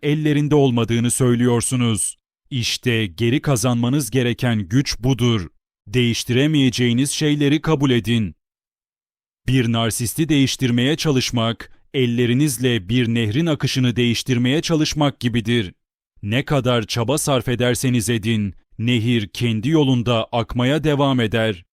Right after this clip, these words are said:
Narsistler nadiren hatalarını kabul eder veya samimi bir şekilde değişme isteği gösterir. Kendi dünya görüşlerine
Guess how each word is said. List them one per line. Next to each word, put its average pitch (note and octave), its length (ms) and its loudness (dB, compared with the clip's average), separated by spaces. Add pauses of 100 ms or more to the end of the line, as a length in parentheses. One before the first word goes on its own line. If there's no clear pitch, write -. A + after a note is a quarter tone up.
(380)
Narsistler A#2 880 -2
nadiren A2 600 0
hatalarını A#2+ 760 0
kabul C3+ 340 0
eder A2+ 420 0 (200)
veya A#2 400 0
samimi A#2 640 0
bir C#3+ 60 0
şekilde A#2+ 640 -2
değişme A#2+ 440 0
isteği C3+ 400 0
gösterir. A#2+ 640 0 (500)
Kendi A#2 520 -2
dünya A#2+ 420 2
görüşlerine A#2+ 800 0